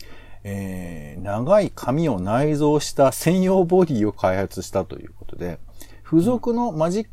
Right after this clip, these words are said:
クエアアイロンを使って髪を挟んで、引っ張ると、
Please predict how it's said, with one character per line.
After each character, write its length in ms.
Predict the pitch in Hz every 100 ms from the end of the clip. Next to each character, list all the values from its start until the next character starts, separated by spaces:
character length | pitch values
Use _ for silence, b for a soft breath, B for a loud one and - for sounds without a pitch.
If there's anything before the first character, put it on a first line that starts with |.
| -
ク 140 | 190
エ 140 | 196 196
ア 140 | -
ア 160 | - 196
イ 120 | 180
ロ 120 | 160
ン 200 | 151 143
を 360 | 147 165 185 165 - - - -
使 200 | - 127
っ 80 |
て 320 | - - 175 156
髪 340 | - 156 175
を 120 | 98
挟 280 | - - 127
ん 140 | 85 80
で、 220 | 95 90 -
引 100 | 151
っ 20 | - -
張 220 | 247 185
る 80 | 135
と、 240 | 101 101